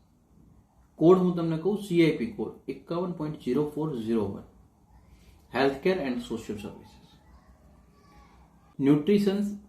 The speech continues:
and ડાયટિશિયન્સની જો વાત કરીએ, એકત્રીસ એકસો એકવીસનો એન ઓ સી કોડ આવે, સી આઈ પી કોડ ફાઈવ વન પોઇન્ટ થ્રી વન ઝીરો વન, હેલ્થકેર, સોશિયલ સર્વિસ ડિપાર્ટમેન્ટ આવે. એજ્યુકેશન કેટેગરીની અંડરમાં જો જોવા જઈએ તો અર્લી ચાઇલ્ડહુડ એડ્યુકેટર and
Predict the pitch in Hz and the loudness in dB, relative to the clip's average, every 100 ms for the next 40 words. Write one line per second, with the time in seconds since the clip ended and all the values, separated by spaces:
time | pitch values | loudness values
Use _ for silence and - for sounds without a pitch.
0 | _ _ _ 127 123 120 127 147 156 160 | _ _ _ -2 0 2 2 2 0 -2
1 | 175 165 175 165 160 156 - 147 151 - | -2 -2 0 0 2 0 -2 -4 -4 -4
2 | 131 - - 143 127 120 - 120 - - | -8 -6 -8 -6 -6 -8 -8 -10 -8 -4
3 | 156 - 202 202 185 165 156 - - 135 | -4 0 0 2 2 2 0 -4 -6 -4
4 | 123 131 139 - - 160 175 165 147 - | -4 -6 -8 -10 0 4 4 4 -2 -2
5 | 107 101 - 139 151 160 156 151 185 202 | -2 -4 -6 -2 -2 -2 -4 -4 -6 -6
6 | - - _ 156 151 156 175 175 - 123 | -10 -20 _ -4 -2 0 -2 -2 -4 -2
7 | 131 127 107 98 101 - _ _ _ _ | -2 -4 -8 -10 -10 -16 _ _ _ _
8 | _ _ _ _ _ _ - 131 143 147 | _ _ _ _ _ _ -6 0 0 0
9 | 175 175 - - 120 143 131 139 139 135 | -2 -4 -6 -4 -2 0 0 0 0 0
10 | 131 139 135 123 120 - - - _ _ | -2 -2 -2 -4 -6 -8 -16 -20 _ _
11 | _ - _ _ _ _ _ 135 139 190 | _ -20 _ _ _ _ _ 2 4 6
12 | 208 214 226 208 190 180 175 175 175 160 | 6 4 2 2 2 0 0 0 0 0
13 | 156 156 156 147 143 139 127 127 135 139 | 0 0 0 -2 -2 -2 0 0 0 0
14 | 120 123 160 156 143 143 131 123 156 156 | -2 0 0 0 0 0 2 2 2 2
15 | 160 175 151 143 | 0 0 0 -2